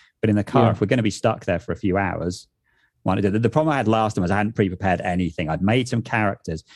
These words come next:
Speaker 1: and I was having to use time sort of either in the car or at, at night to try and prepare things for following. But doing fifth edition was a terrible idea last time because, uh, you just need too many books.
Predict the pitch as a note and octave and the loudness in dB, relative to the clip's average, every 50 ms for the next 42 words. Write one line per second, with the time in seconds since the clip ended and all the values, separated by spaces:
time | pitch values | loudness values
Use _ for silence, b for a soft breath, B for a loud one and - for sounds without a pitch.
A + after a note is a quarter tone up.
0 | B B B B F#2 F#2+ G#2 G#2+ A2+ G#2+ A2+ A2+ G#2+ - A2+ G2+ F#2+ G2+ G#2 G2 | B B B B 0 2 2 2 2 2 0 0 0 2 0 2 2 2 2 0
1 | F#2 - - - A#2+ G#2+ A2 A2 A2 G#2+ G#2 G#2 G#2 _ _ _ _ _ _ _ | 0 -4 -2 0 0 2 2 2 2 2 0 0 -2 _ _ _ _ _ _ _
2 | _ _ _ _ _ _ _ - - C3+ A2 G#2 F#2+ - - A#2 A2 G2 G#2+ A2 | _ _ _ _ _ _ _ -6 -4 -2 0 0 0 0 0 0 2 2 2 2
3 | G2+ G2+ G2+ G2+ G2 - A2+ G2+ G2 G2 F#2+ G2+ - A2 G2 G2+ - _ _ _ | 2 2 0 0 -2 0 0 2 2 2 2 0 0 0 -2 -2 -4 _ _ _
4 | - - B2 - - A2+ A#2+ A#2+ A2+ A2 A2 G#2 G2 F#2+ F#2+ - - F#2 - - | -6 -4 -4 0 0 0 2 2 2 2 2 2 0 0 -2 -4 -6 -4 0 2
5 | G#2+ G2+ F2+ - - - A2 G#2+ G2+ G2+ G2 - G2+ F#2 F2 - - - A#2 G2+ | 2 2 0 -2 -4 -2 0 2 2 2 0 0 0 0 -2 -4 -4 -2 0 0
6 | G2 F#2+ G2 - b b b b - B2+ - - C#3 C#3 C#3 A2+ - - - - | 0 0 -2 -6 b b b b -8 -6 -2 2 2 2 2 2 0 0 -2 -2
7 | G#2 E2+ F#2+ F2+ - - D#2 C#2+ E2+ - - F2+ E2+ E2 D#2 C#2+ D2+ D2 C#2+ C#2+ | -2 -2 -2 -2 -2 -4 -8 -8 -8 -6 -4 -2 0 0 -2 -2 -4 -6 -6 -8
8 | C#2 D#2 D#2 D#2 D#2+ D#2 D#2+ - - F2 E2+ F#2 - A#2+ G2+ - - C3 B2 - | -8 -8 -8 -6 -6 -8 -6 -4 -4 -2 -2 0 2 0 0 0 -2 -4 -4 -2
9 | C3+ B2+ B2 D#3 D3 E3+ D3+ A#2+ - - D#2+ D2+ D2+ D2 - - D2 C#2 - - | -4 -4 -4 -2 0 0 0 0 -2 -6 -6 -4 -6 -8 -6 -8 -8 -8 -10 -18
10 | - - | -20 -20